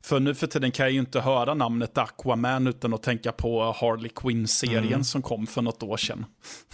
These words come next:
Speaker 2: Den här
Speaker 1: Mm.
Speaker 2: är något helt annat. Och jag tror problemet
Speaker 1: Ja.
Speaker 2: den har,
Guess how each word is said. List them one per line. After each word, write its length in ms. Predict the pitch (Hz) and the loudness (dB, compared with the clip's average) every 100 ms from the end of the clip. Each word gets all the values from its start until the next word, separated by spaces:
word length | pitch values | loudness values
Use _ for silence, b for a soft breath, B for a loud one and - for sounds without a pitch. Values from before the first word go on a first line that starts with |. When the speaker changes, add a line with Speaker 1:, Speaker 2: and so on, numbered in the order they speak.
| B - | B -4
Speaker 2:
Den 220 | 107 160 | -2 2
här 160 | 180 175 | 2 2
Speaker 1:
Mm. 80 | |
Speaker 2:
är 40 | 147 | 2
något 240 | 139 131 | -2 -2
helt 240 | 131 123 127 | -2 0 0
annat. 380 | 127 139 117 | 2 0 0
Och 60 | 135 | 0
jag 140 | 147 | 0
tror 320 | - 160 156 - | 0 -2 -2 -2
problemet 520 | - 160 185 123 117 - | -4 0 2 2 0 -2
Speaker 1:
Ja. 60 | 127 | -6
Speaker 2:
den 60 | |
har, 420 | 123 135 127 123 | 0 2 2 0